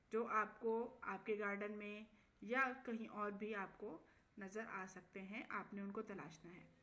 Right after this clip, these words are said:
और उनको देखना है कि वो कैसे दिखते हैं। Number two, make a list of the birds you have seen। आपने भी list बनानी है उन birds की जो आपने देखे। Write the names in a notebook or diary।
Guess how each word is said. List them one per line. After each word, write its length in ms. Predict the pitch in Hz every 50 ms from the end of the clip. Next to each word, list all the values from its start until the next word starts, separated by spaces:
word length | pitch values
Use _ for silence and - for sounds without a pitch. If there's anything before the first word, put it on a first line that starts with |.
| - - - - - -
और 120 | 208 202
उनको 200 | 214 220 220 226
देखना 300 | 208 202 180 - - 220
है 100 | 214 220
कि 120 | 226 233 247
वो 100 | 254 254
कैसे 320 | 254 233 208 202 - 214
दिखते 300 | 196 190 185 - - 165
हैं। 260 | 180 180 - - - - - - - - - - - - - - - - -
Number 240 | 254 262 277 285 349 - -
two, 120 | 240 185 180 - - - - 240
make 140 | 240 262 269
a 80 | 330 320
list 260 | 285 294 311 294 311
of 160 | 330 311 -
the 80 | 320 262 220
birds 240 | 220 208 214 240 247
you 200 | 240 254 254 262
have 120 | 262 262 - -
seen। 260 | - 226 185 180 220 254 - - - - - -
आपने 320 | 202 202 196 196 214 208 208
भी 100 | 226 226
list 320 | 214 214 233 254 - -
बनानी 380 | 269 254 247 226 226 226 226 233
है 200 | 240 247 277 294 - - - - - - - - - - -
उन 180 | 220 247 262 254
birds 260 | 233 226 220 208 208
की 140 | - - 247
जो 120 | 226 233
आपने 220 | 214 214 - 220 214
देखे। 420 | 190 170 160 165 - 240 330 359 - - - - - - - 226
Write 240 | 226 220 220 220 220
the 100 | 214 220
names 240 | 220 247 269 269 262
in 100 | 285 269
a 120 | 285 277 262
notebook 400 | 254 254 247 233 269 285 294 - -
or 140 | 226 220 214
diary। 560 | 214 - - 190 190 185 170 170 185 208 247